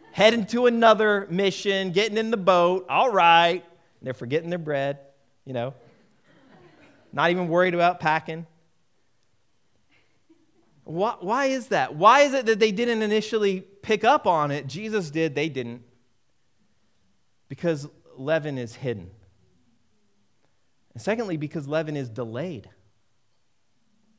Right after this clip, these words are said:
Leaven is delayed. It's not, it doesn't have an immediate effect. And I've noticed this.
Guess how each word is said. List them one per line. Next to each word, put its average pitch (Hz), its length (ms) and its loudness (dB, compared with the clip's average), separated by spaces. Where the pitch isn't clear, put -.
Leaven 220 300 -6
is 156 220 -8
delayed. 151 480 -4
It's 117 160 -14
not, 196 320 -6
it 151 80 -10
doesn't 208 220 -6
have 190 260 -6
an 160 60 -6
immediate 147 440 -8
effect. - 600 -14
And 135 100 -6
I've 247 100 0
noticed 139 340 -4
this. - 320 -20